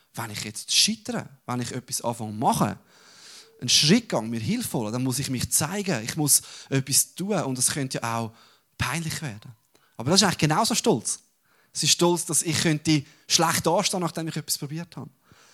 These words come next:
So, hör auf, nur darüber zu schwätzen, sondern fang an, etwas zu tun. Gang einen Schritt,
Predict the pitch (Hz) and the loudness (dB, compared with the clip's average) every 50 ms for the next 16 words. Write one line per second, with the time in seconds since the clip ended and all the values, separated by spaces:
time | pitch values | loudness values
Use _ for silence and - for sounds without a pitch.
0 | _ - - - 165 160 151 - - _ _ - 127 185 196 226 240 208 220 196 | _ 0 2 4 6 4 4 2 -2 _ _ -2 2 2 4 4 2 2 2 0
1 | 196 170 175 - - 175 202 - - 175 180 165 151 143 - - 156 165 180 180 | 0 -2 -2 -2 -2 -4 -4 -4 -4 -2 0 0 0 0 0 0 0 0 0 0
2 | 175 170 170 - - 151 139 - - - - - - _ _ _ _ _ _ - | 0 0 0 -2 -2 -2 -2 -2 -4 -8 -14 -20 -20 _ _ _ _ _ _ -20
3 | - _ _ _ _ _ _ _ - 180 196 233 240 156 113 110 - - _ _ | -20 _ _ _ _ _ _ _ 2 4 4 6 4 4 2 0 -4 -10 _ _
4 | _ - - 151 175 208 214 220 - 175 160 - - 180 214 214 - - | _ 2 4 4 4 4 2 0 -2 -2 0 4 6 6 4 4 2 -6